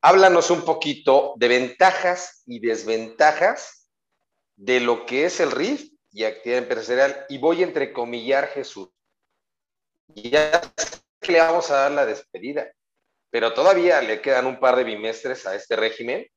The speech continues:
y salvo lo que tú opines distinto y que es una opinión personal, quien quiera inscribirse todavía lo que resta de estos par de bimestres, pues no le vendría nada mal.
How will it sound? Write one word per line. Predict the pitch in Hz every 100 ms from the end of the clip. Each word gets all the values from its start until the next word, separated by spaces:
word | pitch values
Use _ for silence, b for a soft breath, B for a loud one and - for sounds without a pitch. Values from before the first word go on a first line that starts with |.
| _ _ _ _
y | - 117
salvo | 120 117 113
lo | 113
que | 113 113
tú | - 170 180 180 - _
opines | - 165 143 147 117
distinto | 117 - 147 - 117 - -
y | 92
que | - 110
es | 120
una | 131
opinión | - 113 120
personal, | 127 - 90 117 - - _ _ _ _
quien | 98 95
quiera | 92 131 214
inscribirse | 214 - 127 156 151
todavía | 135 139 131 123 127 104
lo | 101 -
que | 98
resta | 110 147 - 147
de | 120
estos | 120 - 123 - _ _
par | 113 117
de | 131
bimestres, | 98 101 107 147 226 - - _ _
pues | -
no | 123
le | 247
vendría | 143 131 143
nada | 139 110
mal. | 143 277 -